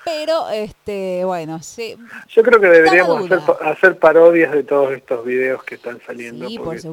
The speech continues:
Speaker 2: la verdad
Speaker 1: supuesto.
Speaker 2: son muy, son muy lindos de ver y, <laughs> muy lindos de ver, por
Speaker 1: ¿Yo?
Speaker 2: decirlo de alguna manera,
Speaker 1: Sí.
Speaker 2: pero, este, es,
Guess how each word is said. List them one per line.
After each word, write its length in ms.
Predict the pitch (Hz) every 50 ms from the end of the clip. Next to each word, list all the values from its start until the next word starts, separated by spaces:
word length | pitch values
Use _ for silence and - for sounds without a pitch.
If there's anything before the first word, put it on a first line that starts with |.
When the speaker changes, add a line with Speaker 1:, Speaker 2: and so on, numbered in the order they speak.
| -
Speaker 2:
la 100 | 156 170
verdad 240 | - - - - 175
Speaker 1:
supuesto. 340 | 165 156 _ 143 156 - - - _ _ _ -
Speaker 2:
son 160 | 156 156 156
muy, 840 | 160 160 160 160 156 151 147 139 131 135 139 139 135 131 131 127 120 _ _ _
son 100 | 165 170
muy 200 | 170 170 170 160
lindos 480 | 151 151 147 143 147 151 147 151 147 143 139
de 120 | 139 131
ver 440 | 131 143 147 151 156 160 175 175 170 -
y, 380 | 139 135 131 123 120 120 120 117 - - - 117 - - - - _ _ _ _
<laughs> 40 | 151 156 - - - _ - - - _ _ _ 160 - - - - - - _ _ _
muy 220 | 208 214 240 247 233
lindos 340 | 220 214 220 220 196 170 160
de 100 | 147 143
ver, 220 | 165 185 190 190 - - - - - - - -
por 140 | - 135 123
Speaker 1:
¿Yo? 100 | 131 -
Speaker 2:
decirlo 240 | 440 180 185 175 160
de 60 | 139
alguna 280 | 143 151 151 139 123
manera, 400 | 123 131 139 165 175 160 139 123 - -
Speaker 1:
Sí. 240 | 311 349 381 302 214
Speaker 2:
pero, 640 | 165 143 143 139 139 135 131 131 127 123 120 117 113 _ _ _ _ _ _ _ _ _ _ _ _ _ _ _ _ _ _ _ _ _ _
este, 580 | 131 131 131 _ _ - 131 127 120 127 139
es, 60 | 143